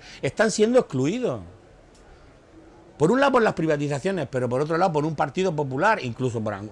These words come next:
un partido socialista que se apodera de los medios. Y por tanto tenemos que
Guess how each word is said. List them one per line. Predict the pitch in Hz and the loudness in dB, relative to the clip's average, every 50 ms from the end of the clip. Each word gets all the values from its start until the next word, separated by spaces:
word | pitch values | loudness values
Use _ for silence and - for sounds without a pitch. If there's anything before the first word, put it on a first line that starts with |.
| - - - - - - | -16 -20 -20 -20 -12 -4
un | 131 160 175 | -4 -2 0
partido | - 151 120 - 143 143 165 156 | 0 -2 -2 0 -2 -2 0 0
socialista | 139 170 151 - - 185 214 214 - - 226 214 262 285 262 - - - - - - | -2 -4 0 0 0 0 0 -2 -2 0 -2 0 0 -2 -8 -14 -20 -20 -20 -12 -4
que | - 151 | -4 -2
se | - 147 139 | -2 -2 -4
apodera | 131 117 117 117 117 135 202 226 233 | -4 -4 -4 -2 0 2 4 4 4
de | 196 156 | 2 2
los | 139 135 127 | 0 0 -2
medios. | 123 120 120 113 113 110 107 110 | -2 -4 -4 -4 -4 -4 -6 -6
Y | 113 | -6
por | 110 123 113 | -6 -6 -4
tanto | - 156 180 208 208 | -2 -2 -2 -2 -2
tenemos | 165 160 151 180 202 226 214 | -2 -4 -4 -2 -4 -4 -6
que | - - 175 156 | -4 -4 -4 -4